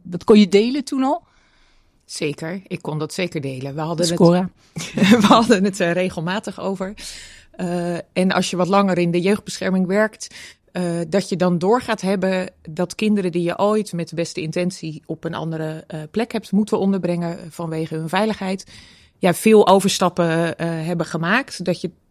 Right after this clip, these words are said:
Speaker 2: dan jezelf wel echt gaat afvragen: "Wat zijn we eigenlijk aan het doen? En heeft dit nou echt bijgedragen aan het vergroten van veiligheid? Of hebben we, eh, nou, tegen onze wens en intentie in, maar stiekem toch bijgedragen aan meer onveiligheid?"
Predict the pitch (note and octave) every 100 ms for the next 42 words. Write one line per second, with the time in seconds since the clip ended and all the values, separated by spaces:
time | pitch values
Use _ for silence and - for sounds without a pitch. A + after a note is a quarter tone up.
0 | _ D#3+ F3 G3+ G3 F#3 E3+ E3+ F#3+ F3+
1 | E3 D#3+ D#3+ - D#3 - D3+ - D3 D3
2 | - - - - _ - D#3+ F3 D#3+ D#3+
3 | D#3+ E3 D3+ D#3 D#3 G#3+ A#3 G3 E3 E3+
4 | E3 F3 E3+ E3 D3+ - D#3+ F3 G3 G3
5 | F3 E3+ D#3+ E3 - D#3+ - D#3+ - E3
6 | D#3+ D#3 D#3 D3+ D3+ D#3 G3+ F#3 F#3+ E3+
7 | E3+ D#3+ - - - _ _ D#3+ D3+ D3+
8 | - - - G#3 G#3 G3+ F3+ F3 E3+ E3
9 | E3+ E3 E3+ F3+ B3 - A3+ G#3 G#3 G#3+
10 | - _ - F3 - G3+ E3+ - A#3 G#3
11 | G3+ G3+ F#3 E3 E3+ D#3+ F3+ E3+ E3 E3+
12 | G3 G3 E3+ D#3 D3 D#3 - A#2 -